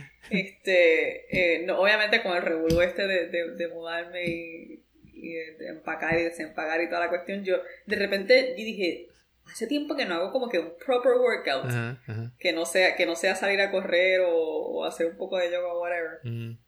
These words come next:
Speaker 1: Y me puse, ayer me
Speaker 2: Sí.
Speaker 1: puse los audífonos, puse un video en YouTube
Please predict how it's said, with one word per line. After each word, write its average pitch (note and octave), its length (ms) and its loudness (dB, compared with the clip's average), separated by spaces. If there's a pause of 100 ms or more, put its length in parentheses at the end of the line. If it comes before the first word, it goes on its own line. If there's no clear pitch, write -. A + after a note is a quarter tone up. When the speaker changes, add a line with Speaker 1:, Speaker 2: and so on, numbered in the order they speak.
Speaker 1:
Y E3+ 140 -8
me D#3+ 100 -6
puse, E3+ 460 2
ayer E3+ 640 -2
me B2+ 120 -10
Speaker 2:
Sí. B2 40 -10
Speaker 1:
puse F3 200 -4
los F#3+ 140 2
audífonos, A#3+ 480 -2
puse F#3+ 180 -2
un F#3 100 -6
video F#3 380 2
en F3+ 120 -10
YouTube F#4 440 -2